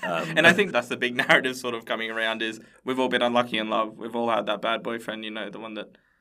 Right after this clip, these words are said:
Speaker 2: you know, takes advantage of
Speaker 1: We've all had
Speaker 2: the
Speaker 1: a Daryl
Speaker 2: situation.
Speaker 1: Maguire in our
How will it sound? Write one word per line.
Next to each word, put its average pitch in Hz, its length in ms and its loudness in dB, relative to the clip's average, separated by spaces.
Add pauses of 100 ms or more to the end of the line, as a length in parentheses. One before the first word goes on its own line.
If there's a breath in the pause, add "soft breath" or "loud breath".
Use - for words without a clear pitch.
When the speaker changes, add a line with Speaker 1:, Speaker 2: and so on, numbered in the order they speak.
(220 soft breath)
Speaker 2:
you - 80 -10
know, 101 120 -2
takes 104 260 -4
advantage 104 460 -6
of 104 200 -16
Speaker 1:
We've 98 160 -2
all 92 120 2
had 85 120 0
Speaker 2:
the 80 40 -4
Speaker 1:
a - 20 -2
Daryl 85 140 -2
Speaker 2:
situation. 82 320 -2
Speaker 1:
Maguire 78 320 -2
in 80 80 -12
our 78 120 -10